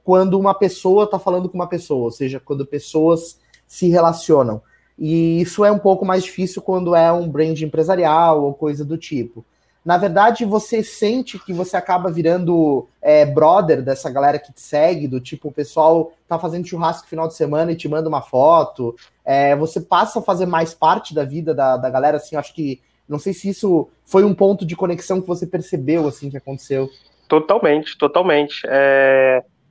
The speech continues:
Speaker 2: é, a galera conversa comigo e eu também tenho, às vezes eu tenho interação maior com alguns seguidores que estão lá todo dia, mandando mensagem, todo dia comenta, enfim.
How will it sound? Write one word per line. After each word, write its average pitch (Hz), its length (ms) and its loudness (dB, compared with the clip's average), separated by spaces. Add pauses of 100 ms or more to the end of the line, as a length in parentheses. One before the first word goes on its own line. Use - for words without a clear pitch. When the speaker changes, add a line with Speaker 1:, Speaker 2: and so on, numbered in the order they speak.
(320)
Speaker 2:
é, 131 260 4
a 131 60 2
galera 156 840 4 (140)
conversa 165 460 0
comigo 190 580 -4 (360)
e 180 120 -2
eu 220 160 4
também 226 260 2
tenho, 226 240 4 (260)
às 147 120 -2
vezes 180 200 0
eu 185 100 0
tenho 165 200 -6
interação 165 400 0
maior 156 260 0
com 165 100 -2
alguns 151 240 -4
seguidores 151 460 -4
que - 60 -20
estão 147 160 0
lá 147 160 4
todo 156 260 -2
dia, 143 240 -4
mandando 143 280 -4
mensagem, 139 420 -2
todo 151 180 -10
dia 139 140 -6
comenta, 147 560 -4
enfim. 147 260 -10